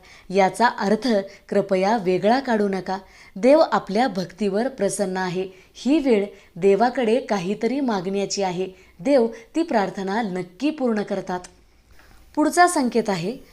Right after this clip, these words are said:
आपण पूजेला बसतो त्यावेळी दारावर गाय येते. हा खूप शुभ संकेत आहे. गायीची पूजा करून नैवेद्य जरूर द्यावा. तर मंडळी, गायीच्या पोटामध्ये समस्त देवी देवता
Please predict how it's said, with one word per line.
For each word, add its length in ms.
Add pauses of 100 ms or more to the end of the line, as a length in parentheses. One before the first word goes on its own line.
(200)
आपण 400
पूजेला 460
बसतो 460 (300)
त्यावेळी 520 (280)
दारावर 580 (120)
गाय 220
येते. 420 (200)
हा 280 (280)
खूप 300
शुभ 220
संकेत 420
आहे. 240 (400)
गायीची 420
पूजा 340
करून 320 (260)
नैवेद्य 640 (240)
जरूर 340
द्यावा. 380 (880)
तर 120
मंडळी, 480 (480)
गायीच्या 440
पोटामध्ये 640 (280)
समस्त 520
देवी 360
देवता 440